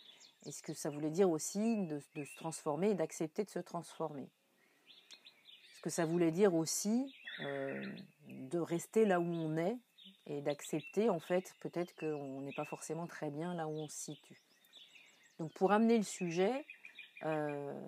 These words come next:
je m'étais positionnée avec, euh, différents angles de vue, en parlant évidemment de mon expérience personnelle et en relatant un fait, euh, tout, tout à fait, euh, anodin et personnel, donc qui s'est passé, euh, quand j'étais assez jeune, dans les années quatre-vingts,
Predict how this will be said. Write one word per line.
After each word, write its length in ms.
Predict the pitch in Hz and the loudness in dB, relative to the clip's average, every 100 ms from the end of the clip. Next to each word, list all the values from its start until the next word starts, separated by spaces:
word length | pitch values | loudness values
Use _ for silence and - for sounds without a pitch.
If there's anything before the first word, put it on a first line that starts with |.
| - - - 156 | -12 -16 -20 -20
je 180 | - 147 | -16 -10
m'étais 260 | 143 143 160 | -8 -4 -2
positionnée 680 | 175 160 165 - 170 214 226 | -2 -2 -4 -2 4 6 6
avec, 320 | 185 180 - | 4 0 -2
euh, 100 | 160 | -4
différents 720 | 147 147 190 196 190 196 175 | -4 -4 0 2 4 2 2
angles 280 | 190 175 156 | 0 2 2
de 120 | 156 | 0
vue, 320 | 147 175 302 - _ _ - - - - _ _ _ | 0 -2 -4 -8 _ _ -20 -20 -20 -20 _ _ _
en 80 | 143 | -6
parlant 400 | 147 160 170 165 - | 0 2 2 0 2
évidemment 560 | 185 175 180 185 190 180 | 4 4 2 4 4 2
de 60 | |
mon 120 | 160 | 0
expérience 460 | 156 - 160 160 156 | -4 -6 -4 -4 -6
personnelle 680 | - 143 151 151 208 277 254 | -8 -6 -4 0 2 2 -2
et 80 | 170 | -2
en 100 | 165 | 2
relatant 400 | 175 180 170 240 | 4 4 4 0
un 100 | 175 | 0
fait, 280 | - 190 175 | 2 2 4
euh, 180 | 156 147 | 2 -2
tout, 180 | 165 151 | -8 -14
tout 140 | - 160 | -8 -4
à 100 | 170 | -4
fait, 260 | - 185 165 | 0 0 2
euh, 480 | 151 135 123 135 135 - - - _ | 2 2 -2 -4 -8 -14 -20 -20 _
anodin 460 | - 160 160 170 196 | -4 0 2 2 2
et 80 | 175 | 2
personnel, 420 | 156 - 175 208 | 0 0 0 2
donc 140 | 180 | 0
qui 120 | - - | -2 -4
s'est 120 | 156 | 0
passé, 340 | 165 - 214 | 0 2 4
euh, 200 | 165 143 135 | 4 2 -2
quand 100 | 143 | -4
j'étais 220 | 147 143 | -2 0
assez 280 | 139 147 147 | -2 -2 2
jeune, 360 | 196 247 196 131 | 2 4 0 -4
dans 100 | 139 | -8
les 160 | 135 | -6
années 180 | 143 165 | -6 -6
quatre-vingts, 540 | 170 - 151 151 214 | -6 -6 -6 -4 -4